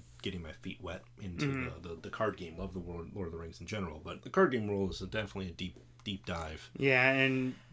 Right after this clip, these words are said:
Speaker 2: just like Arkham Horror, that was, this event was my second time playing Lord of the Rings, so
Speaker 1: Yeah.
Speaker 2: again, Rebel Gamer, I just dive right in.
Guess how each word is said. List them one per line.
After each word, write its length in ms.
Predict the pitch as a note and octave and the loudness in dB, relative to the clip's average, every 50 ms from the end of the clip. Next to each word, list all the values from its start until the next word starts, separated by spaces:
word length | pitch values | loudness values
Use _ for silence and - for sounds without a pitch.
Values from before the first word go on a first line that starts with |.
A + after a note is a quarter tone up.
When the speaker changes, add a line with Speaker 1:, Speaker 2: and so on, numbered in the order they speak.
| - - | -18 -6
Speaker 2:
just 260 | - - C3+ B2+ - C#3 | -2 -2 0 0 0 2
like 100 | B2+ B2+ | 2 4
Arkham 320 | C3 B2+ B2 - C3 B2 | 4 2 2 0 -4 -4
Horror, 300 | C3 C3+ C3 B2+ B2 B2 | -2 0 2 2 2 2
that 200 | B2+ B2+ C3 C3 | 4 4 4 4
was, 500 | C3 B2+ B2+ B2 A#2+ - - - - - - - - - - - - - - - - | 4 4 2 2 0 0 0 0 0 -4 -10 -18 -20 -20 -18 -18 -16 -16 -16 -10 2
this 300 | D3+ D#3+ D3+ C#3 - - | 6 8 8 8 8 6
event 340 | D3 C3+ C#3+ C#3+ C#3+ C3+ C3+ | 6 10 10 10 12 10 8
was 140 | C3 C3 C#3 | 6 4 6
my 100 | C#3 C#3 | 4 4
second 360 | C3+ - D3+ C#3 - C#3 C3 - | 6 6 4 4 2 0 2 6
time 240 | - D3 C#3 C3 | 8 8 8 8
playing 400 | B2+ - D#3 D3+ C#3 C3+ C3 C3 C3 | 6 8 8 10 10 10 8 8 8
Lord 200 | C#3 C#3 C3+ C3 | 8 8 8 8
of 60 | B2 | 6
the 80 | C3 C3 | 6 8
Rings, 380 | D3 D3 C#3 B2+ B2 B2 - | 10 10 10 8 6 4 4
so 380 | - - D#3 C3+ C3 C3 C3 - - - - - - - - - - - | 4 6 6 6 6 4 2 -2 -8 -20 -20 -20 -20 -20 -20 -20 -8 -4
Speaker 1:
Yeah. 220 | F4+ F4 F4 E4+ D3+ | -2 -2 4 6 8
Speaker 2:
again, 500 | C#3+ D3 D3+ D3+ D3+ D3+ D3 D3 C3 - - | 10 12 12 12 12 10 8 6 2 -2 4
Rebel 300 | C#3+ D3 D3 C#3+ C#3+ C3+ | 8 8 8 10 8 8
Gamer, 500 | C3+ C3+ C3+ C3+ C#3 C#3 C3+ C3+ C3 - - - - | 10 10 10 10 10 8 6 4 2 -2 -6 0 0
I 100 | C#3+ C3 | 2 2
just 220 | C3+ C3 - - | 2 0 4 8
dive 240 | D3 C3+ C3+ B2 C3 | 8 8 10 8 8
right 200 | C3+ C3 B2+ C3 | 8 10 10 10
in. 280 | C3 C3 C3 C3 B2+ | 10 8 8 4 0